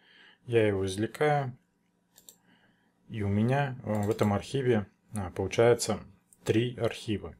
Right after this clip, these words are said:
Первый архив — это ар-, э, модуль обратной связи. А, второй архив — это изображение,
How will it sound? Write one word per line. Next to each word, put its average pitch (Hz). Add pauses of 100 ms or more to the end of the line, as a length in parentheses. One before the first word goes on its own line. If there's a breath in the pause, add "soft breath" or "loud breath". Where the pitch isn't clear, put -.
Первый 110
архив — 95 (260)
это 92
ар-, 107
э, 95
модуль 123 (440)
обратной 110
связи. 107 (1300 soft breath)
А, 98
второй 117
архив — -
это 110
изображение, 104